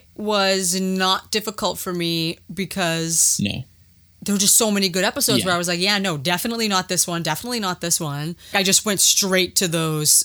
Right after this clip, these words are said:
Speaker 1: three 'cause all the other ones I just like so much. I was like, "Yeah, I, I, yeah."
Speaker 2: Yeah. No, I hear you. As for my l-,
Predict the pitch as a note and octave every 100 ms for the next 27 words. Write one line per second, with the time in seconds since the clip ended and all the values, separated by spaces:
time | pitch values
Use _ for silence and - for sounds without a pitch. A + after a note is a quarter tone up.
0 | - - F3 E3 E3 D#3 _ - - G#3
1 | F3+ F#3+ F#3 F#3 G3+ F#3 E3+ E3+ - F3
2 | E3 D#3 D#3 D#3+ D#3+ D3+ - - D#3 F3
3 | G#3 F3+ D#3+ E3 D#3+ G#3+ F3+ D3 - -
4 | E3 D#3 D#3+ - F3+ D#3 F3 D#3 - _
5 | A2+ G#2 G2+ G#2+ - - - - C#3+ C3+
6 | A#2 D3+ A#2 F#2+ G#2 - - - - B2
7 | - D3 G#2+ G2+ G2+